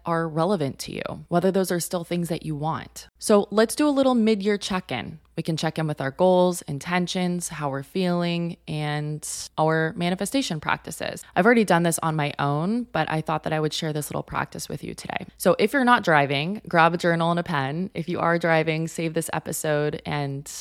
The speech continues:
you can listen to it now, obviously, but come back to it when you can sit down with a journal and a pen. This is definitely a little journal session moment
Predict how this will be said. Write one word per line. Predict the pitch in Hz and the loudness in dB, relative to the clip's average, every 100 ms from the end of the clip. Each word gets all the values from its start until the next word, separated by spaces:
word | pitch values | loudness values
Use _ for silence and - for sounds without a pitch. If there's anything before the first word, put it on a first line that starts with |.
| - _ | -16 _
you | - | -10
can | - 165 | -4 -4
listen | 160 151 | -4 -4
to | 156 | -4
it | 143 | -2
now, | 143 | 0
obviously, | 139 143 139 139 - 147 | 0 0 -2 -4 -4 -4
but | - - | -6 -6
come | 160 | -4
back | 147 135 - | -2 -4 -4
to | 147 | -4
it | - | -2
when | 143 | -4
you | 139 | -6
can | - 139 139 | -8 -8 -8
sit | - - | -8 -8
down | - 143 143 | -6 -6 -6
with | 143 - | -8 -8
a | |
journal | - 139 139 | -6 -4 -4
and | 143 | -6
a | |
pen. | 156 151 143 143 | -8 -8 -8 -6
This | 143 147 | -8 -8
is | 147 135 - - - | -8 -6 -8 -12 -2
definitely | 180 175 180 165 160 156 - | -2 0 -2 -2 -4 -4 -6
a | |
little | 151 147 143 139 139 160 | -4 -2 -2 -2 -6 -8
journal | 156 160 151 143 | -4 -2 0 -2
session | - 135 - 139 131 - | -4 -8 -6 -6 -6 -8
moment | 147 135 135 - - | -6 -4 -4 -6 -10